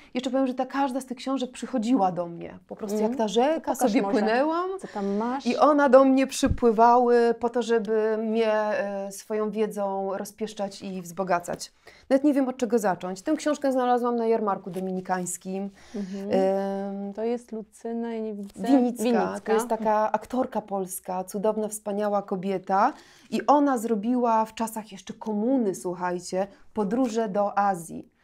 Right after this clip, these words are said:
Speaker 1: I tutaj opisuje to zetknięcie ze światem, e, wschodu,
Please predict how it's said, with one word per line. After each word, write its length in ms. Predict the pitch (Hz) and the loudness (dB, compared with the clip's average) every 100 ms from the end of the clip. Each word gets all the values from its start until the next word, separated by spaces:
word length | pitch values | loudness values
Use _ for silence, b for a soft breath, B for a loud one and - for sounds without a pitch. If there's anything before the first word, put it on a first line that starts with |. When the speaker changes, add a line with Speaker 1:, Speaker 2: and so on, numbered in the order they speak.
| b b b b | b b b b
Speaker 1:
I 80 | 202 | -4
tutaj 300 | 320 294 277 | 2 4 4
opisuje 520 | 247 254 - 254 247 | 0 -4 -4 0 0
to 120 | 233 | -2
zetknięcie 560 | 214 214 - 240 240 220 | -4 -4 -4 -4 -4 -6
ze 120 | 196 | -8
światem, 800 | 190 - 220 220 214 202 202 196 180 | -10 -2 -2 -2 -2 -4 -4 -6 -6
e, 180 | 180 | -8
wschodu, 640 | 180 - - 214 208 262 | -8 -8 0 0 0 -2